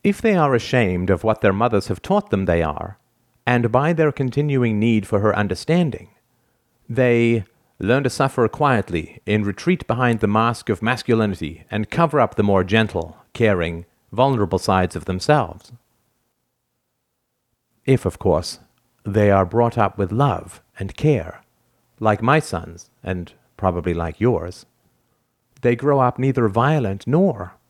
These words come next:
war lovers. But abandoned and abused boys regularly hide their shame and fears behind a defensive fantasy of grandiosity dominance,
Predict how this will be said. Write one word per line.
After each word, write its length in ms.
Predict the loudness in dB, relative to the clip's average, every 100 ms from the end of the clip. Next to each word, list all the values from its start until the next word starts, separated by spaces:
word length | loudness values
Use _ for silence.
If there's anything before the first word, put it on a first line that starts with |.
| _ _ -4
war 360 | 2 4 4
lovers. 520 | 4 0 -2 -12 -18 _ _ _ _ _ _ _ _ _ _ _ _ _ _ _ _
But 220 | 0 2
abandoned 580 | 2 2 0 0 -4 -4
and 180 | -2 -2
abused 440 | 0 2 2 0 0
boys 380 | 0 0 -4
regularly 500 | 0 2 4 2 2
hide 340 | 0 0 0 -2
their 120 | -8
shame 560 | -6 -2 -2 -2 -12 -18 -12
and 140 | -12
fears 520 | -2 2 2 0 -8
behind 420 | -8 -4 0 2
a 80 | 2
defensive 500 | 0 0 0 0 -6
fantasy 480 | 0 0 0 -2 -4
of 80 | -2
grandiosity 840 | -2 0 2 2 0 -6 -10 -12 _ _ _ 0
dominance, 640 | 2 2 0 -6 -14